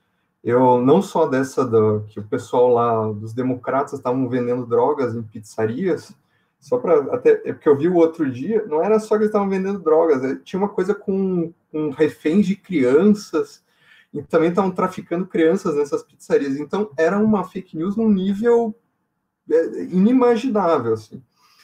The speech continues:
E o que acontece? Chegou a, a pessoas a serem presas, tentando entrar armadas nessas pizzarias, achando que existiam crianças sendo traficadas lá. Então, é, é um nível lá nos Estados Unidos que a gente não consegue acreditar, e é, realmente aconteceu.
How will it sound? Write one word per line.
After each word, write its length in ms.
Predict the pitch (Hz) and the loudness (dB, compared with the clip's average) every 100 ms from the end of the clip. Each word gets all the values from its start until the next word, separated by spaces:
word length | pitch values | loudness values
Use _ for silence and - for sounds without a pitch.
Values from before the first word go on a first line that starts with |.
| _ _ _ _ | _ _ _ _
E 60 | - | -6
o 40 | |
que 140 | - 208 | 0 0
acontece? 480 | 233 220 196 165 | 2 2 4 2
Chegou 400 | - 190 190 214 202 | 0 0 2 2 0
a, 100 | 185 | -6
a 40 | |
pessoas 600 | - 175 175 208 208 - | -4 -4 0 -2 -2 -8
a 80 | 175 | -14
serem 320 | 175 185 202 | -10 -4 -2
presas, 720 | 196 - 151 208 240 208 170 - | 0 2 4 4 4 0 -2 -6
tentando 400 | 175 170 190 202 | -6 -4 -2 -4
entrar 220 | 196 190 | -4 -6
armadas 840 | 180 160 170 196 214 214 - - _ _ _ | -2 0 0 2 2 2 -4 -20 _ _ _
nessas 340 | 151 156 175 175 | -2 -2 -2 -10
pizzarias, 560 | 180 175 165 151 196 | -12 -2 0 0 0
achando 320 | 208 - 190 | 0 0 -4
que 80 | 208 | -2
existiam 460 | 190 175 170 185 196 | -4 -4 -4 -4 -4
crianças 560 | - 156 165 202 202 | 0 2 2 0 -6
sendo 220 | - 175 175 | -6 -8 -6
traficadas 680 | 165 - - 156 160 170 | -8 -8 -6 -4 -4 -4
lá. 160 | 160 120 | -2 -2
Então, 300 | 110 165 151 | -2 -2 0
é, 100 | 151 - _ _ _ | -2 -6 _ _ _
é 100 | 151 | 0
um 80 | 170 | 2
nível 360 | 160 190 190 | 2 0 2
lá 100 | 170 | 4
nos 100 | 165 | 4
Estados 220 | 170 160 156 | 2 0 0
Unidos 300 | 139 180 - | -2 -4 -4
que 80 | 160 | -4
a 20 | |
gente 220 | 160 170 | -4 -4
não 80 | 175 | -4
consegue 580 | 185 - 160 156 170 165 | -2 -2 -2 0 -2 -6
acreditar, 800 | 143 - 147 175 - 131 170 220 - - | -12 -10 -10 -10 -2 0 0 -4 -10 -6
e 160 | 165 | 0
é, 140 | 160 - | 2 0
realmente 340 | 139 147 151 | -4 -2 -2
aconteceu. 540 | 160 180 175 208 - | -4 -6 -6 -4 -4